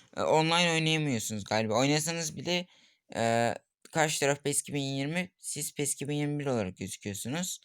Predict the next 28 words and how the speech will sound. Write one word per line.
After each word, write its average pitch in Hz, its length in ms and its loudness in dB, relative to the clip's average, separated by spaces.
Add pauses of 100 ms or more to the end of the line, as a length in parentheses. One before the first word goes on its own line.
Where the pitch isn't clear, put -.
(680)
E, 113 360 0 (120)
öyle 147 320 2
bir 147 60 -4
yama 147 240 2
atmışlar - 420 -2
ama 127 160 -2
gerçek 123 560 -2
değil. 147 340 -2
Tekno 139 440 -4
Gamer 139 480 -4
diye 123 160 -4
bir 127 60 -12
s-, - 300 -10 (440)
YouTube - 280 -4
kanalı 139 280 0
mı 139 160 -4
ne 139 140 0
var? 160 360 -2
Oradan 135 360 0
da 139 40 0
onu 135 160 -4
görebilirsiniz. 123 880 -4 (680)
E, 107 260 -4
is-, - 840 -10
yüklemek 135 400 -4
isteyenler 101 520 -4
de 135 80 -8
bakabilir. 104 600 -10